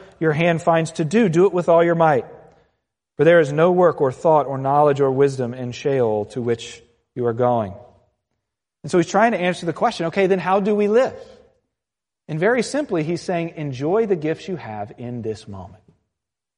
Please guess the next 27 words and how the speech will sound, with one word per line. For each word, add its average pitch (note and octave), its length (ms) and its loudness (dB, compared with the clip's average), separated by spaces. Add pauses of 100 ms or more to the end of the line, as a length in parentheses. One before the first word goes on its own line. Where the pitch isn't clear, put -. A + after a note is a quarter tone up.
(1800)
Here's D3+ 160 -2
some D3+ 140 -2
of C#3+ 40 0
the C3+ 60 2
gifts C3+ 260 0
that B2+ 80 -2
he B2 60 -4
talks B2+ 340 -2
about. G#2 240 -4
First F#3 240 0
of D3+ 80 0
all, C#3 80 4
there's C3+ 200 0
an C3 60 -6
imperative C3+ 500 -4
here C#3+ 160 -6
in C#3 80 -12
verse C3 160 -8
seven. C#3+ 200 -8
He C3+ 60 -8
says, C3 220 -6
"Go." B2+ 480 -4 (640)
We've F#3 160 -4
read G3 180 4
this G3+ 160 2
before, F#3 320 -2
"Go F3+ 380 2